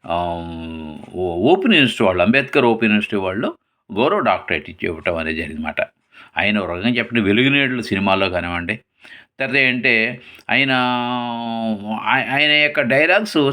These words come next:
చాలా చాలా సెన్సిటివ్‌గా ఉంటాయన్నమాట, చాలా సెంటిమెంట్‌గా. ఆయనకి ఒక పేరు ఉందన్నమాట. ఉమ్,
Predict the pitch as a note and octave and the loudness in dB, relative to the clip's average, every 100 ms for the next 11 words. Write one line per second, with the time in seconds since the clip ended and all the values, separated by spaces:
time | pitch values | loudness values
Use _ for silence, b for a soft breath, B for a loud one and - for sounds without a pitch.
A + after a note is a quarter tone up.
0 | C3+ D3 D#3+ A3+ A3 F3 F#3+ D#3+ D3 F#3 | -2 0 2 2 2 2 4 6 4 0
1 | - - - A3 C#4+ - D4 G#3+ B2 - | -10 -4 2 4 2 0 2 4 0 0
2 | F2 D#2+ - - - - - A3 G#3 D3 | -8 -8 -8 -8 -6 -2 0 0 -2 0
3 | C#3+ G#2 F2+ B B B B2 C#3 C#3 A#2+ | 0 2 0 B B B 0 2 0 0
4 | A2+ D#3+ D3 A#2+ A2 G2+ F2 - B B | 0 2 2 2 2 2 -2 -4 B B
5 | B A#2+ A#2+ A#2+ | B 0 2 2